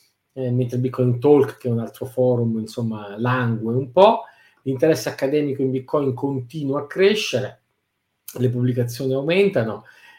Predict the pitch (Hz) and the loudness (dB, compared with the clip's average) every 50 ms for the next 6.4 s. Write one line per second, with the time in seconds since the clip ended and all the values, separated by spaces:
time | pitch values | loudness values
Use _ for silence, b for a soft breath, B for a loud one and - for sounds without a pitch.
0 | B B - 143 143 135 131 143 143 131 127 - 127 120 - - 143 131 123 131 | B B -6 -4 -4 -2 -2 -2 -2 -2 -2 -6 -8 -8 -4 -2 -2 -2 -2 -2
1 | - 139 131 131 127 127 131 127 127 123 123 - - 135 131 131 131 123 123 127 | 0 2 2 2 2 2 2 0 0 -2 -2 -4 -4 -2 -2 0 -2 -2 0 0
2 | 123 127 143 160 180 196 202 185 - - 113 101 101 104 107 123 135 131 - 147 | 0 0 0 0 0 2 0 0 0 -2 -4 -4 -6 -6 -4 -4 -4 -2 -2 -2
3 | 147 147 143 139 131 139 131 123 - - 156 151 151 156 156 156 151 151 151 147 | -2 -2 -2 -2 -2 -4 -4 -4 -6 -6 -4 0 2 2 4 4 2 2 0 0
4 | 139 135 123 - 165 160 156 147 143 139 147 151 147 139 135 135 131 131 147 143 | -2 -4 -2 -2 -2 -2 -2 -2 -2 0 2 2 2 2 0 -2 -2 -2 -4 -4
5 | 135 135 131 123 - - 165 156 151 143 135 123 - - 160 165 165 160 - - | -2 -2 -4 -4 -4 -2 -2 0 0 0 -4 -6 -6 -2 2 2 2 2 0 -2
6 | - - 175 180 190 185 185 | -2 0 0 0 0 0 -4